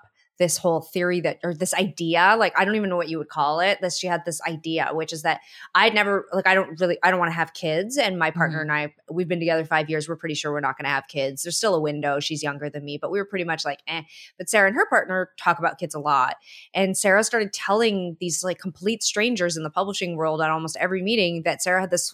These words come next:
Speaker 1: great idea, which is that we both don't need to have kids. Sarah's gonna have a kid and it'll be the heir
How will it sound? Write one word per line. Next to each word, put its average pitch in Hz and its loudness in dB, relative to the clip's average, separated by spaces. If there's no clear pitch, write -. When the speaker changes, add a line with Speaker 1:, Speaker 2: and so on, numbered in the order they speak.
Speaker 1:
great 208 4
idea, 180 2
which 147 -8
is 151 -6
that 170 -4
we 190 -2
both 180 2
don't 185 2
need 214 0
to 170 0
have 139 2
kids. - -6
Sarah's 247 6
gonna 180 2
have 156 0
a 151 -2
kid 151 -2
and 202 4
it'll 202 4
be 208 2
the 196 4
heir 190 6